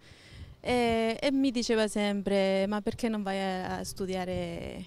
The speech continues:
il canto? Perché non vai a cantare?" E io un giorno ho detto: "Va bene, io vado a cantare, però tu devi smettere di fumare", perché lo vedevo sempre malato, no?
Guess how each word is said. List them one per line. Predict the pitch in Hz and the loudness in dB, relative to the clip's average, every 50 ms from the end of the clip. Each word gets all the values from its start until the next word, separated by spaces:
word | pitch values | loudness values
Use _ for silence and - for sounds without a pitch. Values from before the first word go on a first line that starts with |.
| - - - | -14 -12 -10
il | 208 208 - - | -10 -10 -10 -8
canto? | - 254 254 254 226 208 196 185 - 196 180 | -4 -2 -2 -2 -2 -2 -4 -4 -4 -4 -4
Perché | 185 180 - - 220 | -4 -6 -4 -4 -4
non | 202 196 190 | -4 -4 -4
vai | 180 180 180 175 | -4 -4 -4 -4
a | 175 170 | -6 -6
cantare?" | 170 - 196 208 202 - 247 247 233 220 202 185 185 - - - - - - - - - - - - - | -6 -6 -8 -8 -6 -6 -4 -4 -2 -2 -2 -4 -6 -8 -10 -20 -20 -20 -20 -20 -20 -20 -20 -20 -20 -10
E | - 285 311 320 | -4 0 2 2
io | 302 262 | 2 2
un | 240 220 | 2 2
giorno | 208 226 226 226 220 208 | 2 2 2 2 2 0
ho | |
detto: | 208 208 - - 269 | -2 -2 -2 -2 -2
"Va | 277 254 | -2 -2
bene, | 226 185 196 190 196 196 202 202 | 0 2 2 0 2 0 -2 -2
io | 208 247 285 349 | 0 0 0 2
vado | 339 302 262 240 | 2 2 2 2
a | 220 | 0
cantare, | 202 - 202 190 196 - - 185 180 180 180 185 196 220 196 - - | 0 -2 -4 -4 -4 -4 -2 -2 -2 -2 -2 -2 -4 -4 -6 -10 -6
però | - 302 294 277 | -4 -2 -2 -2
tu | - 254 247 | 0 0 0
devi | 233 220 214 214 202 | 2 2 2 0 0
smettere | - 226 220 214 214 - - 202 208 196 | 0 0 0 0 -2 -2 -4 -2 -2 0
di | 190 196 | -2 -2
fumare", | - - 196 196 196 190 196 196 208 240 240 - - - - - _ _ _ _ - | -2 -4 -4 -2 -2 -2 0 -2 -2 -2 -4 -6 -10 -20 -20 -20 _ _ _ _ -8
perché | - 247 - - 254 | -8 -8 -4 -2 -2
lo | 240 233 | -2 0
vedevo | 233 233 233 233 226 226 | 0 0 0 2 0 0
sempre | 214 - - 226 226 226 208 - 214 208 202 196 190 190 | -2 -2 -2 -2 -2 -2 -2 -2 0 0 2 2 2 2
malato, | 190 196 196 190 196 190 185 185 175 - 185 185 | 2 0 0 2 2 2 0 0 -2 -4 -4 -4
no? | 196 220 254 285 294 277 | -2 -2 -2 0 -2 -2